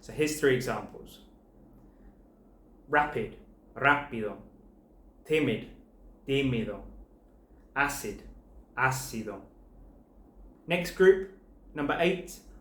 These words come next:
words that end I T Y in English and I D A D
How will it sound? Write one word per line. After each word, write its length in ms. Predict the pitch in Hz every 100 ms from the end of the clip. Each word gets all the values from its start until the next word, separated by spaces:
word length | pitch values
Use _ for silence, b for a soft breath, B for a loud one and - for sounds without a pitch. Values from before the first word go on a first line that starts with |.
| -
words 320 | 160 170 180
that 120 | 139 139
end 280 | 135 127 -
I 320 | 147 156 151 -
T 360 | - 131 131 127
Y 380 | 147 170 180 175 -
in 120 | 139
English 400 | 160 165 190 - -
and 240 | 127 123 - -
I 340 | 147 151 151 - -
D 320 | 131 127 -
A 320 | 117 117 117 113 -
D 260 | 110 104